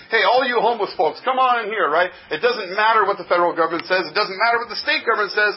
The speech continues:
This city's doing it this way. That dimension. Okay, that's always been the case. There's always a balance of power between city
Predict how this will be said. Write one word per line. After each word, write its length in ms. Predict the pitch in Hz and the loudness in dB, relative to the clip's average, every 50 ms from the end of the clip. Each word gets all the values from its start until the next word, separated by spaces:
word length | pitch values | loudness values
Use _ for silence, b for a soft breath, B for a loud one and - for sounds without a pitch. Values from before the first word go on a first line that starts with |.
| B B B B - | B B B B -4
This 240 | - 233 254 - - | -2 -2 -2 -2 -2
city's 260 | - 190 180 175 170 | -4 -2 -2 -2 -2
doing 220 | - 165 165 156 143 | 0 0 0 0 -2
it 80 | 135 | -2
this 160 | 143 135 - - | -2 -4 -4 -4
way. 160 | - 120 104 - - _ _ _ _ _ - | -8 -10 -10 -12 -14 _ _ _ _ _ -2
That 240 | 139 143 160 - - _ _ _ - | -2 -2 -2 -2 -8 _ _ _ -16
dimension. 260 | 139 139 156 156 - B B B B B _ - | -10 -10 -10 -10 -12 B B B B B _ -4
Okay, 80 | 135 | -2
that's 180 | 139 165 156 - | 0 0 0 0
always 380 | - 196 208 196 165 143 120 | 0 0 2 2 0 -4 -6
been 160 | - 123 123 120 | -8 -10 -10 -10
the 80 | 113 | -8
case. 240 | - 139 139 135 143 | -4 -4 -4 -4 -2
There's 100 | 143 165 | -2 0
always 240 | 160 196 226 135 113 151 | 2 2 2 2 0 -2
a 20 | |
balance 380 | - 160 165 160 170 160 - 139 | -2 0 0 0 0 -2 -4 -6
of 80 | 127 - | -4 -2
power 320 | 160 - 165 - - B B B B B B | 0 0 0 -2 -2 B B B B B B
between 420 | 156 147 - - 160 151 143 135 139 - - | -12 -12 -8 -6 -6 -6 -6 -6 -8 -10 -4
city 460 | - 180 165 160 160 156 160 160 160 | -2 0 0 2 2 2 0 -2 -4